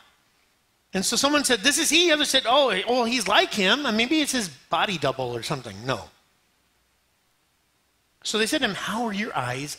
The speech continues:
opened? We gotta know." And he said, "A man called Jesus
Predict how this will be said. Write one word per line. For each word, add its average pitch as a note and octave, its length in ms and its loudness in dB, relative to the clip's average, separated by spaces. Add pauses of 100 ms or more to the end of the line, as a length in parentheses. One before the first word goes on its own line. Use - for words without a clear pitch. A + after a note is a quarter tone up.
opened? D3+ 500 -6 (1080)
We D4+ 100 -2
gotta F#3 220 2
know." A#3 340 2 (720)
And G3 100 0
he G#3+ 60 2
said, A#3+ 260 2
"A G3+ 80 2
man B3+ 400 4
called B3 500 2 (140)
Jesus F3+ 880 -2